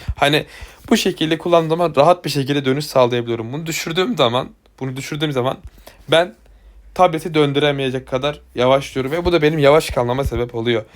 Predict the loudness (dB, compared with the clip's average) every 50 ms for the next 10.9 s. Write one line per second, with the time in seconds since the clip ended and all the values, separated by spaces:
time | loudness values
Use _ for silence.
0 | -16 -16 -16 -18 -6 0 2 2 2 2 0 -10 _ _ _ -4 -4 -2 0 2
1 | 2 2 2 0 -2 -2 -2 -2 -2 -2 -2 0 0 -2 -4 -6 -8 -2 2 4
2 | 4 4 4 2 0 2 0 2 2 2 0 0 -2 _ _ -20 -16 -6 0 2
3 | 4 4 4 2 0 0 0 0 0 0 -2 -6 -6 -4 -2 -2 -2 -2 -4 -4
4 | -4 -4 -6 -6 -8 -10 -10 -10 -14 -18 -20 -20 -16 -12 -10 -10 -10 -10 -8 -6
5 | -6 -4 -2 2 2 2 2 0 -4 -8 -6 -4 -4 -4 -2 -2 -2 -4 -4 -4
6 | -8 -16 -18 -18 -20 _ _ _ -20 -20 -20 -20 _ _ -20 _ -20 -20 -20 -6
7 | -2 0 0 0 0 0 0 0 2 2 0 0 0 0 -4 -6 -4 -4 -4 -6
8 | -6 -6 -6 -6 -4 -4 -4 -4 -6 -8 -10 -12 -12 -10 -8 -6 -4 -4 -4 -6
9 | -8 -12 -16 -16 -18 -20 -20 -20 -20 -20 -12 -6 -4 -4 -2 -2 -2 0 0 0
10 | 0 0 -2 -6 -8 -10 -12 -8 -6 -4 -4 -4 -2 -2 -2 -2 -4